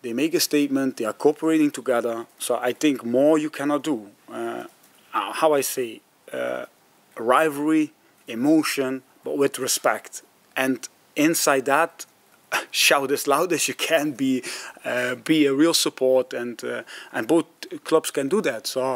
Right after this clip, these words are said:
uh, and that makes a top show of these, uh, these games. And, um, wha-, if we meet in Champions League, if we meet in League Cup, if we meet in Community Shields, we know that the best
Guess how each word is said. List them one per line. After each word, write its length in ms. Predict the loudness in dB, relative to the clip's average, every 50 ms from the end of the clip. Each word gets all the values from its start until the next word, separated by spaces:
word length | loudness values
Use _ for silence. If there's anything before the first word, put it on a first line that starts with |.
| -4 -6 -6
uh, 320 | -6 -6 -4 -4 -4 -6 -6
and 160 | -6 -4 0
that 160 | 0 0 0
makes 380 | 0 0 2 2 0 0 -4 -6
a 80 | -6 -2
top 260 | 0 0 0 0 0
show 340 | -2 2 2 2 2 0 -2
of 160 | -6 -12 -12
these, 280 | -10 -8 -8 -8 -10
uh, 200 | -10 -10 -10 -10 -8
these 200 | -6 -6 -6 -4
games. 400 | 0 0 0 0 0 -2 -8 -10 -10
And, 220 | -10 -8 -8 -8 -10 -12 -18 -18 -18 -18 -20 -20 -20 _ -12
um, 520 | -8 -6 -6 -4 -4 -4 -4 -4 -6 -8 -10 _ -2
wha-, 220 | 0 2 2 2 0 -4 _ _ -4
if 160 | -4 -2 0
we 140 | 0 0 2
meet 180 | 2 0 0 0
in 120 | -2 -2
Champions 440 | 2 2 2 2 2 -2 -6 -6 -4
League, 320 | 0 2 2 2 0 -2 -8
if 120 | -12 -8
we 60 | -6
meet 220 | -2 -2 0 0 0
in 240 | 0 0 0 -2 0
League 240 | 0 0 0 0
Cup, 320 | 0 2 4 4 4 2 -2
if 180 | -12 -10 -8
we 120 | -6 -6 -6
meet 380 | -4 -2 0 0 0 0 0
in 160 | -4 -4 -4 -2
Community 480 | -2 0 2 2 2 2 0 0 0
Shields, 460 | -2 0 0 0 0 0 0 -2 -6 -8 -10 -18 -16 -10 -4
we 140 | -2 2
know 420 | 2 4 4 6 6 4 4 2 0 -4 -14 -20 -20 -20 _ _ _
that 260 | 0 2 2 2 0
the 80 | -4 -8
best 480 | -2 0 0 2 0 -2 -4 -6 -12